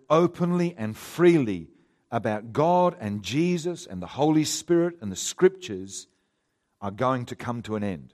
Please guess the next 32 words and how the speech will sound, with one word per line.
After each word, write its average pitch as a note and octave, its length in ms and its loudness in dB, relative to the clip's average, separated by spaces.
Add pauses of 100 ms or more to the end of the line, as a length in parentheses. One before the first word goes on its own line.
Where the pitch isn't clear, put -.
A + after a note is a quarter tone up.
It's - 180 -14
my A2 160 0
belief A2+ 300 0
that G2+ 120 -12
that F#2+ 140 -10
will F2+ 80 -12
happen. E2 340 -12 (3000)
They A#2 200 -2
will A2 100 -2
be G#2 100 -2
shut D#3 300 2
off. B2+ 280 0 (1300)
And A#2 100 -6
if G#2 100 -10
we C#3+ 140 0
are D3 80 2
not E3 200 4
a D#3 40 4
people E3+ 340 0
of C3+ 140 -2
deep - 240 0
commit-, D3+ 400 -4
con-, C3+ 240 -6
conviction, B2 840 -2 (1600)
of G#2+ 100 -16
commitment E3+ 560 -2
to D3 100 -6
Christ, - 720 -2 (1000)
it A2+ 120 -12
won't C3+ 240 0
be B2 80 -2
long G#2+ 540 -2